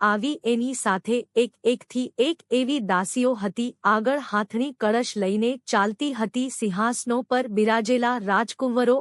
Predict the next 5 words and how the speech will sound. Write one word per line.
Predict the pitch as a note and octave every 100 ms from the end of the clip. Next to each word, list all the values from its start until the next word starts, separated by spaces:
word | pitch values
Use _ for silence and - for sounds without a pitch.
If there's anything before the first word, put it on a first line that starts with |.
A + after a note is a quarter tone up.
| -
અને | A3+ A3
રાજાઓ | G3 F3+ F#3 A#3+ C4 C#4
પાસે | G#3+ F#3+ - A#3
થઈને | - A3+ A3+ A#3
હાથણી | B3+ - A3 B3 B3+ D4